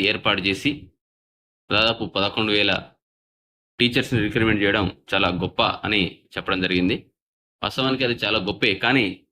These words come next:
ఉద్యోగులకు, అంటే, include every employee, ప్రతి ఒక్క ఉద్యోగికి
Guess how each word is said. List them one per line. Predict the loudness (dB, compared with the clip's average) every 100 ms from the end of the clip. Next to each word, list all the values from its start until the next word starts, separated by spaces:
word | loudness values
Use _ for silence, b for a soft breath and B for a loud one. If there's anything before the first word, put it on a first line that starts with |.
| _ _ _ _ -6
ఉద్యోగులకు, | 2 4 4 2 -2 -4 -12 _ _ _ _ _ _ _ _ _ _ _ _ -10
అంటే, | -8 -4 2
include | 4 4 6 6 6 2 0
every | 0 2 4
employee, | 4 2 2 0 -6 _ -12
ప్రతి | 0 2
ఒక్క | 2 0
ఉద్యోగికి | 2 4 4 4